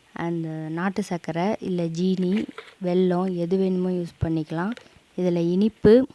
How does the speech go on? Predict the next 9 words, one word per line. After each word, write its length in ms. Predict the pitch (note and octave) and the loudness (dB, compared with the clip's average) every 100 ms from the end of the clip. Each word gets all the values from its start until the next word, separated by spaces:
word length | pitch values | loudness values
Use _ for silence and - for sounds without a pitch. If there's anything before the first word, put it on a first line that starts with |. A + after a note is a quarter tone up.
| - _ _ - | -14 _ _ -4
உரப்பு, 680 | F3 F3+ F#3 - G3 A3 - - | -2 0 -2 -2 0 0 -4 -6
அந்த 460 | F3 E3+ E3 E3 E3 | -2 -2 -2 -2 -2
இதோட 180 | F#3 | 0
புளிப்பு 500 | F#3 - F3+ F3+ F#3+ | -2 0 0 0 0
எல்லாமே 480 | F3+ E3 F3 F#3 G3 | 0 0 0 0 0
சேர்ந்து 380 | F#3+ E3+ E3+ F3 | -2 -2 0 -2
இருக்கிற 320 | E3+ D#3+ D#3+ | -4 -4 -4
மாதிரி 280 | D#3+ E3 E3+ | -4 -4 -4
இருக்கும். 460 | E3 - E3+ G3+ | -8 -6 -4 -4